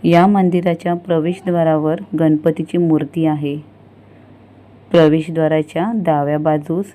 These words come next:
मारुती तर उजव्या बाजूला गरुड आहे. मंदिरातील विष्णूमूर्ती तर फारच सुंदर आहे. या विष्णूमूर्तीच्या हाती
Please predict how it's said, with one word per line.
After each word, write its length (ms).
मारुती 640
तर 100
उजव्या 380
बाजूला 500
गरुड 300
आहे. 280
मंदिरातील 800
विष्णूमूर्ती 840
तर 260
फारच 440
सुंदर 380
आहे. 340
या 200
विष्णूमूर्तीच्या 920
हाती 540